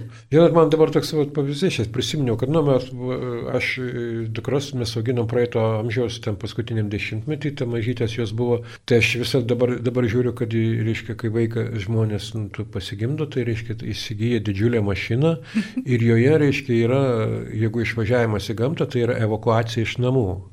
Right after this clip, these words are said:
Speaker 1: Tokia, reiškia, nu, panašiai ten būna daug, daug visko vežamasi kartu, reiškia,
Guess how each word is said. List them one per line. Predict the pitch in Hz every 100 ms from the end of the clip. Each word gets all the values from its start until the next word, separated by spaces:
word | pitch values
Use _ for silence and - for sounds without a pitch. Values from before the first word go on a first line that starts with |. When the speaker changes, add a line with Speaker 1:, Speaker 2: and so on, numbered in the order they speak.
| -
Speaker 1:
Tokia, | 95 - 95
reiškia, | 98 - 113
nu, | 139 127 -
panašiai | 147 143 143 160 139
ten | 117 117
būna | 120 110
daug, | 120 147 131
daug | 131 127 -
visko | 120 113 113 107 110
vežamasi | 104 113 101 101 98 95 -
kartu, | - 104 - 175
reiškia, | 165 135 - 127